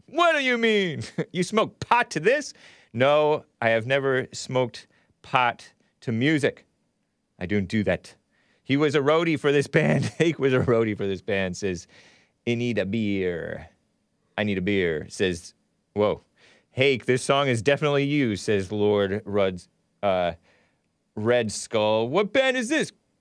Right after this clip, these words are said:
Crappy Bon Iver?" Like Bell and Sebastian without the Scottish accents. I'm guessing Hake doesn't have any black artists for B H M, Black History Month.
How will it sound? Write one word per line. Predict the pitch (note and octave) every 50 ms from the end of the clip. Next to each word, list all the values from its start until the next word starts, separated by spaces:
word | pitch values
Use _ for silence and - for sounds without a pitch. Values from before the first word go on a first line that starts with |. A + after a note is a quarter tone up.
| _ _
Crappy | - - - G#3+ G3 G#3+ A3+ G3+ G3 - A#3+
Bon | G3+ D3 - B3+ C4 A#3 A#3 A#3 A3+
Iver?" | A3 A3+ A#3 B3+ C#4 D#4 E4+ F4 F#4 - _ _ _ _ _ _ _ _ _ _ _ _ -
Like | F3 F3 D3+ - _
Bell | - F3+ F#3 F#3+ G3
and | F#3+ E3+
Sebastian | - E3 C#3 F3 F3+ F3+ F#3 F3 - - D3
without | C#3 C3+ D#3+ D#3 D3 D3
the | C#3
Scottish | - - - D#3+ D#3 D#3 D3+ C#3+ -
accents. | E3+ E3+ F3 E3 - - - - - - - - _ _ _ -
I'm | B2+ C3+ D3+ D3+ C3+ -
guessing | - F3 F3 D#3+ - D#3 C#3+ B2
Hake | G#2 C3+ F3+ F3+ D#3 A2 -
doesn't | - D3+ D3 C3 C#3+
have | C3+ D3 D3+ C#3+
any | C#3+ C3
black | A2+ - D3 E3 F3 F3 E3 -
artists | D#3+ D3 D3 C3+ B2+ - -
for | - B2
B | A2 - F3+ F3 E3+
H | E3+ D#3+ - -
M, | G3+ G3+ F3 D#3+ D3+
Black | C3+ E3+ F3+ F3+ E3+
History | - G#3 A3 - - F3+
Month. | D#3+ D#3+ E3 E3